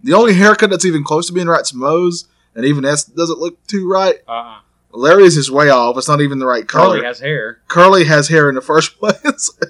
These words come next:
Speaker 2: It's pretty, pretty amazing.
Speaker 1: Is it, is this one a one of one? Is there only one of these?
Speaker 2: There's only one.
Speaker 1: Okay.
Speaker 2: Let me give you some more words from the seller.
Speaker 1: All right, please do.
Speaker 2: Um,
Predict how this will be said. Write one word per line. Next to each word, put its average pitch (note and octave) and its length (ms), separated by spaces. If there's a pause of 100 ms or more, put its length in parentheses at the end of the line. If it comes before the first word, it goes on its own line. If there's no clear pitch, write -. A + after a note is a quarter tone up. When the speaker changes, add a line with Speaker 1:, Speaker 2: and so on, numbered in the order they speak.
(1700)
Speaker 2:
It's B2 100
pretty, C#3 300 (180)
pretty C#3+ 160
amazing. A#2 400 (220)
Speaker 1:
Is C3+ 160
it, E3+ 160
is D3 100
this E3+ 180
one E3 280
a C3+ 80
one E3 220
of D#3 120
one? F3+ 340
Is F3 80
there F#3 80
only F#3 200
one F#3+ 140
of F#3+ 120
these? G#3 320
Speaker 2:
There's C#3 180
only D#3+ 220
one. D3 300 (160)
Speaker 1:
Okay. C3+ 440 (580)
Speaker 2:
Let F#3+ 120
me B3 80
give A3+ 140
you G#3+ 60
some G3+ 160
more F#3 180
words D#3 280
from C3+ 220
the A#2 120
seller. A2 440
Speaker 1:
All B2+ 80
right, A#2+ 80
please D#3+ 220
do. C#3+ 280
Speaker 2:
Um, B2 460